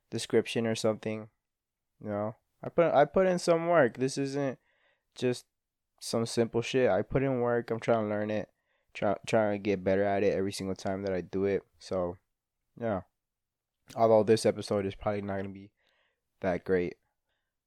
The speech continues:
For those of you who are still sticking with this episode and how shitty it has been, I think I'm gonna treat you guys with some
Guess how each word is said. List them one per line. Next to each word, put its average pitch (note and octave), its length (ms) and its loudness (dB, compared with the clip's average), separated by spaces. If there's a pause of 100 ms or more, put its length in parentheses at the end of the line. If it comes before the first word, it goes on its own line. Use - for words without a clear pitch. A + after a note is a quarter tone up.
(320)
For A#2+ 180 6
those A#2 240 8
of B2 140 2
you C3 180 2
who A2+ 220 0
are G#2 280 6
still A2+ 380 2
sticking C3 640 -4 (100)
with A2 600 -4
this A#2 360 -2
episode C3 600 4
and A2+ 140 -4
how A2 560 4
shitty B2 280 -2
it B2+ 40 -2
has B2 240 0
been, C3 320 -2 (600)
I A#2 80 -10
think A2+ 400 -2 (1400)
I'm A2+ 160 2
gonna A2 180 4
treat A2+ 260 0
you A#2 160 -2
guys A2 420 4
with G#2 260 -2
some G2+ 540 -2